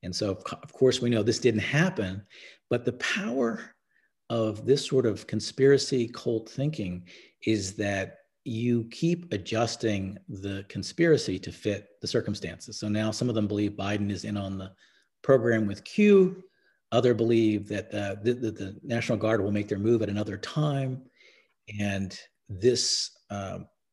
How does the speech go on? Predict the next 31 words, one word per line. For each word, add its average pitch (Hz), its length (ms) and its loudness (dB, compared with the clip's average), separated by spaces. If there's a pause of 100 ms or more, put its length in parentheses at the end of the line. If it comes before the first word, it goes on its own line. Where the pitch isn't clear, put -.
(400)
keeps - 240 -2
breathing, 104 540 0 (120)
uh, 92 300 -12 (380)
excitement 113 580 -2 (360)
into 101 240 -2
the, 95 240 -8
into 104 140 -4
the 104 60 -6
movement. 98 480 -6
Some 185 280 2
people 185 340 0
are 120 220 0
now 104 460 -2 (720)
disillusioned 120 680 4 (520)
and 95 180 -6
saying, 98 320 -6
"Wow, 92 380 -6
I 95 120 -10
mean, 101 160 -6
why 107 160 0
did 107 120 0
I 98 80 -4
believe 117 320 4
in 117 80 4
this? 113 420 -2
This 110 260 -8
is 98 120 -12 (140)
crazy. 113 580 2 (180)
This 113 200 -4
wasn't 107 260 -4
true." 107 400 0